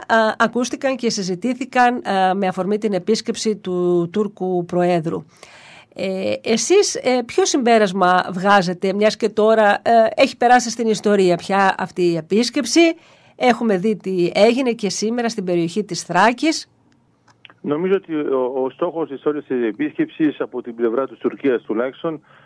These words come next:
Speaker 2: ήταν να ανακοινήσει το θέμα της Θράκης, της μειονότητας, το θέμα της ονομασίας και να παρουσιαστεί τουλάχιστον ο κύριος Ερντογκάν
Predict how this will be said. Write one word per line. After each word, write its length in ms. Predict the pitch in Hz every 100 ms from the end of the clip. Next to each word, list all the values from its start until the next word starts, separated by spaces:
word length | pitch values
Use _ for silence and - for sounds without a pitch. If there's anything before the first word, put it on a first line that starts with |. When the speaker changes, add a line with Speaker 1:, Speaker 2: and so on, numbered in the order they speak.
| _ _ _
Speaker 2:
ήταν 340 | 131 131 143 139
να 100 | 131
ανακοινήσει 580 | 127 117 123 143 139
το 180 | 131 120
θέμα 880 | - 131 131 117 110 107 98 95 92 _ _ _ _ _
της 140 | 104
Θράκης, 480 | - 110 147 - 160 -
της 120 | 123
μειονότητας, 680 | 120 107 104 131 139 147 143
το 100 | 113
θέμα 240 | 127 127
της 160 | 110 -
ονομασίας 640 | 110 101 95 - 151 151 -
και 60 | 139
να 120 | 127
παρουσιαστεί 640 | 120 113 - 117 101 -
τουλάχιστον 420 | 156 - 131 - 123
ο 60 |
κύριος 400 | 104 120 110 104
Ερντογκάν 600 | 107 98 101 95 131 143